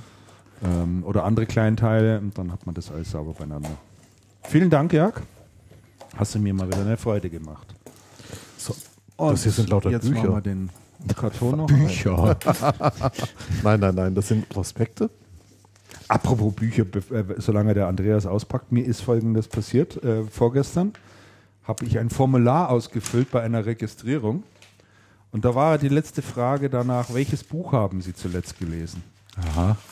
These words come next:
Speaker 1: Und dann habe ich mal das Nachdenken angefangen und festgestellt, dass ich seit fünf Jahren etwa kein Buch mehr gelesen habe.
Speaker 3: Wie bitte?
Speaker 2: Bitte?
Speaker 1: Ja.
Speaker 3: Gibt's
Speaker 1: Ich hab
Speaker 3: nicht.
Speaker 1: ungefähr fünf Jahre kein Buch mehr gelesen.
Speaker 3: Tatsächlich?
Speaker 1: Nein. Kein Buch mehr gelesen.
Speaker 3: Also
Speaker 2: Also
Speaker 3: kein
Speaker 2: du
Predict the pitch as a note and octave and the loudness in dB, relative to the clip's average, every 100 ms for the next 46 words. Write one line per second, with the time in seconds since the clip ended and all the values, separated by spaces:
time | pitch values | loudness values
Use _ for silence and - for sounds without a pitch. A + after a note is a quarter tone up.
0 | G#2 A2 A2+ C3+ C3 B2+ A#2 A2 B2+ D3+ | -4 0 2 2 2 2 0 2 2 0
1 | D3 A#2 G2+ F#2 F#2+ F#2 G2+ A2 B2 - | 0 0 0 0 -2 -4 -4 -4 -4 -4
2 | C#3 - - G#2 G#2 B2 - - - - | -6 -8 -4 2 4 2 -4 -14 -8 -4
3 | A2 - G#2+ - F3+ A3 - B2 A#2+ C3 | -4 -2 0 2 2 2 2 2 2 0
4 | B2+ - B2+ - B2 B2 C3+ A#2 F#2 E2 | -2 -2 -2 2 0 0 -2 -2 -2 -2
5 | E2 - E2 E2 - G2+ A#2 B3 C4 - | -6 -8 -12 -4 0 2 2 2 4 4
6 | C3 E3 F#3 - - B2 - _ - G2+ | 6 6 4 0 -4 -4 -6 _ -2 0
7 | C3 F#2+ D#2+ - - - - C3+ C3 C3+ | 0 -2 -2 -8 -20 -10 -2 0 0 2
8 | A#2+ C3+ B2+ A#2 G2+ F#2+ G#2+ A2 G#2 E2+ | 2 0 -2 -2 -2 -4 -4 -4 -4 -4
9 | E2 A2+ - C3 F#2+ D#2+ F#2+ G#2 - - | 2 2 4 2 2 0 -2 -8 -16 -20
10 | - - - - - - - - - E3 | -20 -20 -20 -20 -20 -20 -20 -2 2 2
11 | C3+ A#2 G2 F2+ F2 F#2+ - _ _ _ | 2 0 -2 -4 -8 -12 -20 _ _ _
12 | A#2 A2 C3 C#3+ | -4 0 4 4